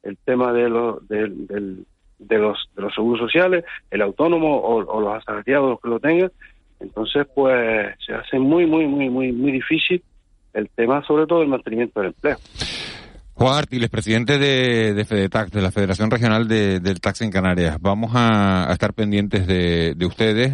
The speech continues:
Speaker 2: de, bueno, de ver cómo, cómo se puede regular, eh, esas nuevas tarifas, de cómo se pueden repercutir, porque lo que está claro es que todo el mundo va ajustando los precios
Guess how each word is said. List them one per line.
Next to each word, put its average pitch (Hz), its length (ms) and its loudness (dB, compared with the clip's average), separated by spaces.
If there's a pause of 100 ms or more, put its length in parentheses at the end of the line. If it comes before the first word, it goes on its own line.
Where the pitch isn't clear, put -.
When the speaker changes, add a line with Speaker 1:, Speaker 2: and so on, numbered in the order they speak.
Speaker 2:
de, 85 500 0
bueno, 95 240 -4
de 92 120 2
ver 95 220 0
cómo, 98 640 0
cómo 95 180 0
se 98 140 -2
puede 98 240 2
regular, 92 720 0
eh, - 300 -12 (520)
esas 107 320 0
nuevas 113 240 2
tarifas, 143 540 2
de 113 100 -2
cómo 113 180 -4
se 107 120 -2
pueden 107 180 2
repercutir, 98 420 -2
porque 107 200 -2
lo 95 80 2
que 90 60 0
está 90 120 -2
claro 95 200 0
es - 40 -4
que 107 100 -2
todo 120 240 2
el 117 60 4
mundo 131 240 0
va 98 80 4
ajustando 101 340 -2
los 113 120 0
precios 127 320 0